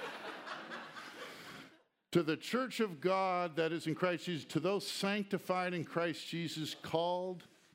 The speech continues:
to be saints, transformed from object, objects of wrath into those that God sees as righteous because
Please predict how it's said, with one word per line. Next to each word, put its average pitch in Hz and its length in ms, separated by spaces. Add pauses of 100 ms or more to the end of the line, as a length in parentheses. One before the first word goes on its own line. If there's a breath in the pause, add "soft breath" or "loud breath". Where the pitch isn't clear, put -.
to 143 100
be 139 140
saints, - 920 (2500)
transformed 156 640
from 113 320
object, 165 580
objects 156 480
of 151 160
wrath 117 720 (520 soft breath)
into 127 280
those 139 420
that 113 240
God 143 340
sees 156 400
as 123 200
righteous 113 580
because 110 600